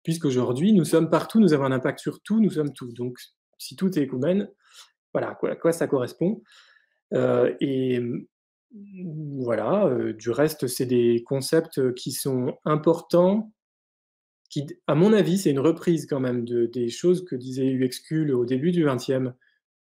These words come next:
que je viens de citer là, sur, euh, la tique et son monde, le fait qu'une tique voit le monde en tant que tique, qu'une mouche voit le monde en tant que mouche, et que ça, ça fait un milieu.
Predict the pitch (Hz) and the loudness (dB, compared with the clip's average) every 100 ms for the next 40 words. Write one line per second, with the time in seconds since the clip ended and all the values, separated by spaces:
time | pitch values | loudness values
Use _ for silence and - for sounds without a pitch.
0 | _ 156 - - 120 123 147 131 135 147 | _ -12 -10 -8 -6 -2 0 -2 0 4
1 | 147 175 170 - 131 120 110 117 _ _ | 6 6 2 0 -2 -2 -2 -6 _ _
2 | _ _ _ _ - 131 127 - 208 208 | _ _ _ _ -2 0 0 0 -2 0
3 | - - 165 165 147 139 123 127 180 190 | -2 -2 2 2 2 2 2 2 2 0
4 | - 185 131 165 185 - 185 - - - | 2 2 4 4 4 4 0 0 -12 -4
5 | 131 170 156 135 147 170 - 139 180 180 | 2 4 4 2 2 0 0 0 2 4
6 | 170 147 - - - _ _ _ _ _ | 4 0 -4 -14 -18 _ _ _ _ _
7 | - 156 160 180 175 196 - 147 135 147 | -2 2 6 8 6 4 2 2 2 0
8 | 165 139 175 175 156 139 147 - - 131 | 0 0 -2 0 -2 -2 -8 -14 -14 -10
9 | 135 131 190 170 - 151 151 160 147 135 | -8 -6 -4 -4 -4 -4 -2 -2 -2 -4
10 | 135 | -4